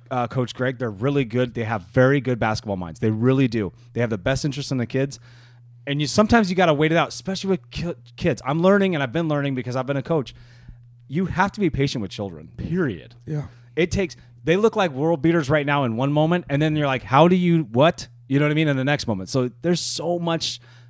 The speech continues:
Speaker 1: developing and going on. Like, you have to, you have to wait it out. And I don't think the Hive gave him that. Uh, Jamie was telling me, like, the reason they kinda were, like, mutually separated was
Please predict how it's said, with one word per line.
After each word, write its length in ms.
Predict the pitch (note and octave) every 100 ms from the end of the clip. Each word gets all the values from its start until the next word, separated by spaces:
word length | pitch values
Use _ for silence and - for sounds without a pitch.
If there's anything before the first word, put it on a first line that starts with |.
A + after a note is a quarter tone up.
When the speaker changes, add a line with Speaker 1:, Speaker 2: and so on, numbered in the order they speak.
| -
Speaker 1:
developing 580 | C#3 A2+ C3+ D3+ D3+ C#3+
and 140 | A#2+
going 260 | B2+ C3 A#2+
on. 200 | A#2 C#3
Like, 120 | A2+
you 100 | C#3+
have 180 | C#3 C#3
to, 180 | C#3 A2+
you 100 | A#2+ G#2
have 360 | - D#3 -
to 240 | - F2 D#2+ - - - -
wait 260 | A2+ C#3+
it 80 | B2
out. 140 | A2+ F2+
And 80 | A2
I 40 |
don't 180 | D3 C3+
think 160 | C#3+ A#2+
the 80 |
Hive 220 | G#2+ A2+ F#2+
gave 180 | G#2
him 120 | F#2+ F2
that. 200 | D#2+ - - - - - - -
Uh, 100 | A2+ -
Jamie 360 | B2+ D#3 D#3+ C#3+
was 140 | D3 C#3
telling 220 | D3+ C3+
me, 80 | B2+
like, 180 | A#2 G#2+
the 140 | C#3
reason 220 | D#3 D#3
they 100 | D3+
kinda 240 | C3 C3+ C3
were, 140 | A#2
like, 160 | A2+ G#2
mutually 360 | B2+ - A#2
separated 420 | G#2+ A#2 G2+ G#2+ G2+
was 260 | F#2+ F#2+